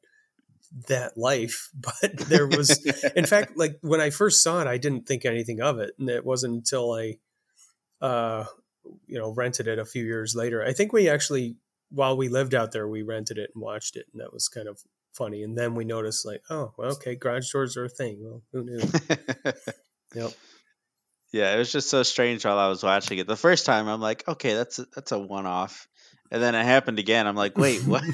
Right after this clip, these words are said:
Speaker 2: <laughs> is this?"
Speaker 1: <laughs> Yeah, this must be important to somebody. I
Speaker 2: Yeah.
Speaker 1: don't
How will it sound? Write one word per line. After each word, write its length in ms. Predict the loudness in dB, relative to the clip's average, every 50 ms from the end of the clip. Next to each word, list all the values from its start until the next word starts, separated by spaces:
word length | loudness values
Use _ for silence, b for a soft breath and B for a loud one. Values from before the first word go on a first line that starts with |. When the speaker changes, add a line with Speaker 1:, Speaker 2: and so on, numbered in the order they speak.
| -2
Speaker 2:
<laughs> 160 | -4 -2 -2 -2
is 260 | -2 0 -2 -2 0
this?" 320 | 2 0 0 -2 -4 -6 -6 -8 -10
Speaker 1:
<laughs> 100 | -2 2
Yeah, 160 | 2 2 2 -2 B B B B B B B 2
this 160 | 4 4 6
must 200 | 6 4 4 4
be 100 | 4 4
important 420 | 4 6 6 6 6 6 4 2
to 40 | 4
somebody. 600 | 6 6 6 6 6 4 4 4 2 0 2 4
I 20 |
Speaker 2:
Yeah. 120 | 4 4 4
Speaker 1:
don't 720 | 4 4 4 4 6 4 4 6 6 6 6 6 6 4